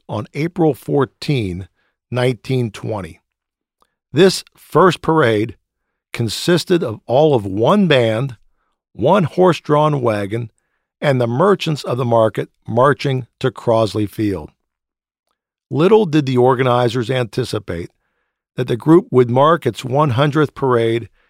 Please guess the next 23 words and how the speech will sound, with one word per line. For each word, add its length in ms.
in 240
two 220
thousand 460
and 100
nineteen 720
with 260
over 480
two 260
hundred 600
floats, 720
bands, 600
et 160
cetera. 500
Suffice 580
it 80
to 80
say 380
that 160
nineteen 560
twenty 360
was 240
a 80
start 480